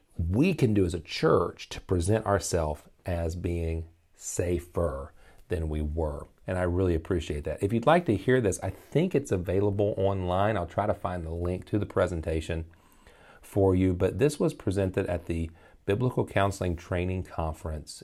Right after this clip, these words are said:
in Faith Lafayette. And I just gave you the bullet points, but it was a, an hour-long presentation, uh, by Pastor Steve Viers. And full disclosure, Steve is a friend. I have a lot of respect and admiration for Faith Church. And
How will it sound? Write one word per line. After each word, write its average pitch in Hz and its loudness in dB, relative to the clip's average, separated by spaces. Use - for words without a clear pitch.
in 82 -6
Faith 117 4
Lafayette. 87 0
And 95 0
I 92 0
just 113 0
gave 95 4
you 98 4
the 92 4
bullet 85 2
points, - -6
but 90 -2
it 90 -4
was 87 -4
a, 80 0
an - -4
hour-long 101 10
presentation, 82 0
uh, 80 -4
by 78 -4
Pastor 92 0
Steve 90 -4
Viers. 76 -8
And 82 -4
full 113 10
disclosure, 98 4
Steve 90 -2
is 82 -4
a 78 -2
friend. 110 4
I 82 -2
have 82 -4
a 82 -6
lot 85 0
of 82 -2
respect 82 -2
and 85 -2
admiration 85 0
for 87 0
Faith 87 0
Church. 101 0
And 98 2